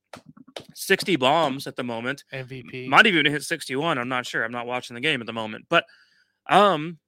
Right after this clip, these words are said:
Speaker 1: guys, this is, uh, quite the feat in a lot of different ways because Aaron Judge of the Yankees, actually the current leadoff <laughs> hitter of the team,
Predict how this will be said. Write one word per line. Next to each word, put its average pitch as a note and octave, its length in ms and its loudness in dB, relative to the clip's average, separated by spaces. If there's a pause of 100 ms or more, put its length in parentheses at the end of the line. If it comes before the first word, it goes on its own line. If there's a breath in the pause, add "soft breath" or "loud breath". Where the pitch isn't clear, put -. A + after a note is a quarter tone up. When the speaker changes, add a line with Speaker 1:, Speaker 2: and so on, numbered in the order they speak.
(300)
Speaker 1:
guys, C#3 280 6
this C3+ 200 -4
is, D3 320 -6
uh, A#2+ 280 -4
quite F3 300 -2
the - 60 -14
feat - 500 -14 (100)
in B2+ 80 -10
a A#2+ 60 -2
lot C3 160 2
of C3 40 -2
different A#2+ 300 -4
ways A2 240 -2
because A#2+ 280 -4 (340 soft breath)
Aaron D3 240 2
Judge C#3 240 4
of C3+ 60 -4
the C3+ 80 -4
Yankees, B2 600 -2
actually C3+ 300 0
the B2 100 -4
current C#3 380 -6
leadoff B2+ 420 0
<laughs> - 20 -12
hitter A#2 300 -2 (340 soft breath)
of A#2+ 140 -6
the A#2 80 -6
team, A2+ 420 -10